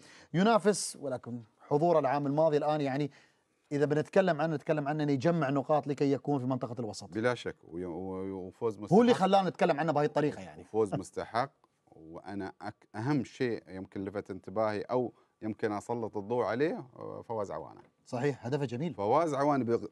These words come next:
Speaker 2: بغض النظر عن هد-، هدف الجميل، فواز عوانة في يوم من الأيام طلع و-، وت-، في تجربة احترافية خارج هالنادي.
Speaker 1: مهم.
Speaker 2: ويمكن من اللاعبين القلائل جدًا، جدًا، جدًا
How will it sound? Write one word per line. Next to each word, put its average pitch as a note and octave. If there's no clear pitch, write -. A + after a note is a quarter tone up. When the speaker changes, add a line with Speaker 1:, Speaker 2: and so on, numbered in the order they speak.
Speaker 2:
بغض A2
النظر F3
عن G#2+
هد-، A2
هدف A2+
الجميل، G2+
فواز B2
عوانة C#3+
في G#2
يوم B2
من B2
الأيام B2+
طلع C3+
و-، F#2+
وت-، -
في A2
تجربة A#2+
احترافية A#2
خارج A#2+
هالنادي. F#2
Speaker 1:
مهم. A2+
Speaker 2:
ويمكن C3+
من D#3
اللاعبين D3+
القلائل C#3
جدًا، C3
جدًا، B2
جدًا C3+